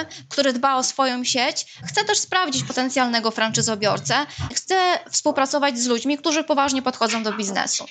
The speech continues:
Więc na początek odpowiedni budżet inwestycyjny. Oczywiście w późniejszym okresie trzeba też pamiętać o tym,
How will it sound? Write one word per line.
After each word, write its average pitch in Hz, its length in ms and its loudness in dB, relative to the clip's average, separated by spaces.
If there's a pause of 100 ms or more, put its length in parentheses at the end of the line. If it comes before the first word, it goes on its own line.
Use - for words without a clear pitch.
(280)
Więc 262 320 0 (260)
na 302 80 4
początek 277 600 2
odpowiedni 240 800 0
budżet 214 320 0
inwestycyjny. 202 800 -2 (500)
Oczywiście 269 680 2 (500)
w - 80 -14
późniejszym 254 540 2
okresie 226 760 2
trzeba 233 280 0
też 226 160 0
pamiętać 233 440 0
o 214 120 4
tym, 233 360 0